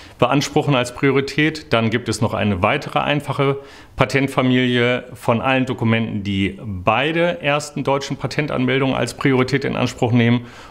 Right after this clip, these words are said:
Und dann noch eine dritte einfache Patentfamilie, die eben nur die zweite deutsche Patentanmeldung als Erstanmeldung in der Priorität in Anspruch nehmen. In der erweiterten Patentfamilie muss nur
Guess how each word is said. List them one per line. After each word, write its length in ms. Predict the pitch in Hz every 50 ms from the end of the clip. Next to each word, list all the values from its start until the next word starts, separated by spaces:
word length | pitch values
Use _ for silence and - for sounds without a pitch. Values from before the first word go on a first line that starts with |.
| - -
Und 180 | 127 123 120
dann 100 | 127 127
noch 140 | 127 123 117
eine 320 | 104 - 120 113 110 107
dritte 400 | 98 - 107 143 165 - 175 139
einfache 440 | 107 127 139 147 139 - 135 131 135
Patentfamilie, 960 | - - 120 - - 135 135 131 - 139 127 123 123 127 127 117 117 120 117 120 - - - - - - -
die 120 | 120 113 123
eben 200 | 117 117 117 113
nur 200 | 117 117 120 113
die 420 | 107 117 110 110 113 - - -
zweite 520 | - - - - 131 131 147 156 - 127 104
deutsche 600 | - 101 101 104 - - 104 101 95 90 92 92 110 117 - -
Patentanmeldung 760 | - 104 - 120 117 113 113 98 98 98 95 95 98 95 95
als 160 | 95 92 -
Erstanmeldung 880 | - 110 113 113 - 113 101 95 98 95 90 92 92 95 92 92 101 -
in 120 | - 120 110
der 100 | 101 95
Priorität 520 | - - 110 95 98 92 - 104 98 -
in 120 | 95 85 85
Anspruch 360 | 95 95 - - - 85 85
nehmen. 300 | 92 87 87 82 85 - - -
In 120 | 135 147
der 100 | 147 127
erweiterten 540 | 113 113 110 143 180 185 170 139 113 120 113
Patentfamilie 1080 | - 120 - - 120 104 101 - - 95 98 98 98 98 95 104 127 160 190 180 - - - - - - - - - - - - - -
muss 320 | 123 135 139 135 - -
nur 440 | 123 120 123 123 120 120 - -